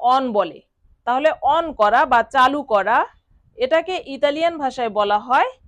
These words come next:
আচ্ছেদ্য, আচ্ছেদ্য, আচ্ছেদ্য, আচ্ছেদ্য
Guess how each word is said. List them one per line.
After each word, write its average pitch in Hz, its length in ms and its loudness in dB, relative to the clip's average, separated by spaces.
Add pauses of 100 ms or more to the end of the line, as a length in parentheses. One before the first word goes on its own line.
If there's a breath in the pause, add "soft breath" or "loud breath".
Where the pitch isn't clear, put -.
(760)
আচ্ছেদ্য, 277 720 -2 (1040)
আচ্ছেদ্য, 269 680 -2 (960)
আচ্ছেদ্য, 285 680 -6 (1000)
আচ্ছেদ্য 277 600 -2